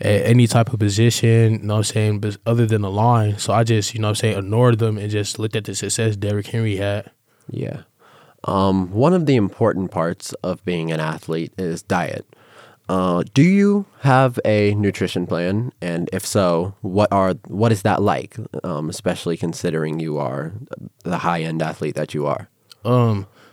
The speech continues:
Speaker 1: so my nutrition plan is, um,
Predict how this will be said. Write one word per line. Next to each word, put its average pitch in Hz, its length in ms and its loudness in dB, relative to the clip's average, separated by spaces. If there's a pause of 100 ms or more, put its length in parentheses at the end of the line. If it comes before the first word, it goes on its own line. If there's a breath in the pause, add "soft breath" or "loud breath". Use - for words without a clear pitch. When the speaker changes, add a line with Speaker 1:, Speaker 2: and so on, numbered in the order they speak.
(420 soft breath)
Speaker 1:
so 139 380 2
my 120 180 0
nutrition 143 520 0
plan 120 380 2
is, 117 280 -2
um, 113 580 2